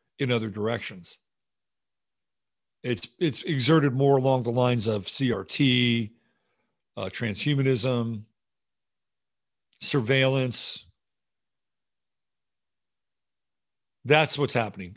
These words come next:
Climate change. They just, they just move the chess pieces around a little bit.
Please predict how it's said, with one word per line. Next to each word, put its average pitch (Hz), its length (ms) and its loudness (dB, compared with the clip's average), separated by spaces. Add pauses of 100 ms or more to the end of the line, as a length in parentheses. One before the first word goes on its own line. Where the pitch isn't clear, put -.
Climate 135 320 0
change. 135 680 0 (560)
They 156 100 2
just, 175 220 2
they 175 100 6
just 160 280 0
move 151 280 4
the 127 80 -2
chess 123 260 0
pieces 110 380 -8
around 104 200 -10
a - 20 -10
little 104 180 -12
bit. 95 160 -16